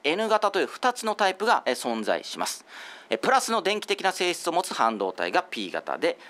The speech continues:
マイナスの電気的な性質を持つ半導体がN型と呼ばれています。で、この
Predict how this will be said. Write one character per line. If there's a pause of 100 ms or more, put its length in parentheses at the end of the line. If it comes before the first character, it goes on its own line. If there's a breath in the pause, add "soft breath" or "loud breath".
(120)
マ
イ
ナ
ス
の
電
気
的
な
性
質
を
持
つ
半
導
体
が
N
型
と
呼
ば
れ
て
い
ま
す。 (460 loud breath)
で、
こ
の